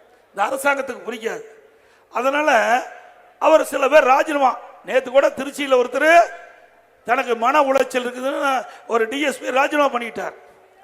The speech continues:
இன்னொருத்தர், அந்த டி எஸ் பி நேர்மையான அதிகாரி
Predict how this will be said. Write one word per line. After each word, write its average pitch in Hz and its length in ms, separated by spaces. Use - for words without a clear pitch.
இன்னொருத்தர், 302 480
அந்த 302 180
டி 277 80
எஸ் - 180
பி 220 100
நேர்மையான 294 500
அதிகாரி 220 360